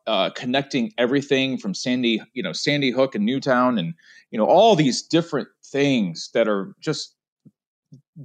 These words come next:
billions of miles beyond football. It reminded me yet again that, you know, as much as I might bag on O T As or make fun of 'em or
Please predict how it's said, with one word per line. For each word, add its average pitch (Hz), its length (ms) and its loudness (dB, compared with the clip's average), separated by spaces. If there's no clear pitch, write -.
billions 190 760 4
of 117 140 -6
miles 135 400 2
beyond 120 720 2
football. 92 840 0
It - 160 0
reminded 262 340 6
me 254 380 2
yet 175 220 4
again 185 480 2
that, 131 240 4
you 156 100 2
know, 113 380 2
as 135 160 -2
much 156 180 -2
as 143 80 2
I 151 60 4
might 147 340 0
bag 123 300 2
on 143 100 2
O 143 80 4
T 135 260 0
As 139 320 6
or 120 60 0
make 117 180 -2
fun 143 200 -2
of 135 160 0
'em 143 280 2
or 90 280 -4